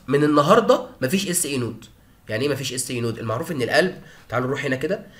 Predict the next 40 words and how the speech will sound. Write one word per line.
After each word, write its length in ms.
في 120
قطعة 300
هنا 120
في 80
القلب 240
أنا 120
مش 160
راسمها، 560
نقطة 300
بؤرة 320
كده 180
اسمها 220
الاس 320
اي 160
نود، 320
دي 80
اللي 100
بتشغل 360
قلبي، 280
حتى 220
موجودة 280
هنا 140
فوق 160
أهي، 140
هي 100
دي 40
اللي 120
بتشغل 420
القلب، 340
تبعت 320
إشارات 380
وبتشغل 380
القلب 440
كله 400
وممشية 680
القلب 400
بإيقاع 540
ضربات 480
قلب 180
منتظم. 600